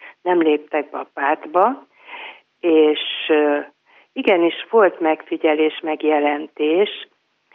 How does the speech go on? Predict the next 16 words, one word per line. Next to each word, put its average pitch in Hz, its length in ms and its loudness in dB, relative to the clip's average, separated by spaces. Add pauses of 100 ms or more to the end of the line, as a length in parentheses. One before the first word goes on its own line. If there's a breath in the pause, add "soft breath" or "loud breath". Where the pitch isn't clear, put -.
(180 soft breath)
méghozzá 170 880 2
az - 120 -12 (120)
apukámnak 160 1160 -4
a 160 200 -4
na-, 165 280 -4
az 147 460 0
édesanyja, 160 720 0
ahol 151 240 0
lakott, 151 560 0
a 160 80 -2 (120)
Sziget 151 400 0
utcában, 147 640 -2
most 175 320 -4
Radnóti 165 600 0
Miklósnak 139 720 -8
hívják, 147 640 -2